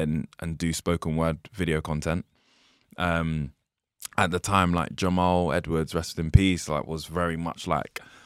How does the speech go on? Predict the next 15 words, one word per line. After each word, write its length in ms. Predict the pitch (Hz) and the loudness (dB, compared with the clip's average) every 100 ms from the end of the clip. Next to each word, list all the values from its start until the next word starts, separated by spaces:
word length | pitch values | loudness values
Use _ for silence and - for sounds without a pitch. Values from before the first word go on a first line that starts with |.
| - _ - | -20 _ 8
pushing 420 | 107 - 92 87 | 8 10 -2 -2
that 220 | 87 - | -4 -6
kind 200 | - 87 | -6 -4
of 100 | 80 - | -4 0
platform 600 | 107 - - 92 87 85 | 0 0 -2 0 0 -2
on 300 | 82 82 73 | -4 -6 -4
YouTube 640 | 90 101 - 98 92 87 | 0 0 0 0 0 0
and, 140 | 78 76 | -4 -6
like, 140 | 71 | -8
how 200 | - 87 | -4 -4
do 160 | 87 87 | -4 -4
we 240 | 85 80 | -2 -2
engage 540 | 71 78 95 101 92 82 | -4 -4 0 0 0 -4
with 180 | 78 - | -6 -6
people 580 | 87 80 65 76 104 | -6 -4 -6 -6 -6